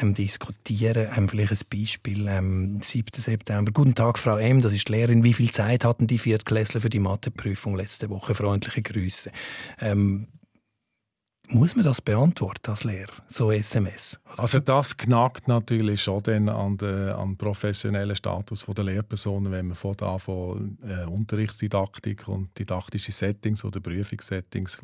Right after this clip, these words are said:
Speaker 2: anfangen erklären müssen den Eltern. Ich glaube, wir haben eine anspruchsvolle Ausbildung und unsere Kolleginnen und Kollegen versuchen, das Beste zu machen.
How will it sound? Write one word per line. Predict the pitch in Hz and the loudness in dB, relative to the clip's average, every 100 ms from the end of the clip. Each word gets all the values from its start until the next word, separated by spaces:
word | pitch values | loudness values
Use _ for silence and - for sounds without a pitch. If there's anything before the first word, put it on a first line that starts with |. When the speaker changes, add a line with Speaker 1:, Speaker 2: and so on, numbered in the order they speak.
| 127 | -10
Speaker 2:
anfangen | - - - | -8 -6 -6
erklären | 90 - 90 95 107 104 | -6 -6 -4 -2 0 2
müssen | 104 101 104 | 0 -2 -4
den | 104 | -2
Eltern. | 95 98 - 95 92 - - - - - - _ | -2 -4 -4 -6 -6 -12 -20 -20 -20 -20 -20 _
Ich | 107 | -2
glaube, | 117 113 | 2 4
wir | 110 | 4
haben | 104 104 | 2 2
eine | 101 95 101 - - _ - | 0 -2 -4 -8 -16 _ 0
anspruchsvolle | 113 127 - - - 120 113 113 | 2 2 0 -2 -2 0 2 2
Ausbildung | - - 107 107 107 101 | 0 -2 -2 0 -2 -2
und | 95 92 | -4 -4
unsere | 98 95 95 92 90 | -4 -4 -4 -6 -8
Kolleginnen | - 98 101 101 | -6 -4 -2 0
und | 95 | -2
Kollegen | - 90 87 95 | -4 -4 -4 -6
versuchen, | - 95 95 92 | -8 -6 -6 -6
das | 95 | -6
Beste | 87 98 - - | -6 -6 -8 -4
zu | |
machen. | 98 92 - | -6 -6 -6